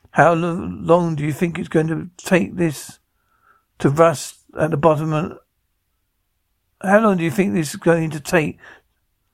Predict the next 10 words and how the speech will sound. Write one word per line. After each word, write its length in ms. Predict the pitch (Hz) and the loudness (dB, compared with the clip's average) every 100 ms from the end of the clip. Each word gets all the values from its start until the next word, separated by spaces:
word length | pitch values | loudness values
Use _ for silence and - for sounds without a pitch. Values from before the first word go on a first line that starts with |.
| _ _ | _ _
to 100 | 156 | -2
rust 480 | 160 165 151 - - | 4 2 2 -6 -2
this 220 | 170 143 | -2 0
at 80 | 185 | -2
the 60 | |
bottom 280 | 143 151 156 | 2 0 0
of 60 | 156 | -2
the 40 | |
lake? 380 | 156 151 226 - _ _ _ | 0 0 -4 -12 _ _ _
Years, 580 | 156 185 175 151 139 | 0 2 2 0 -2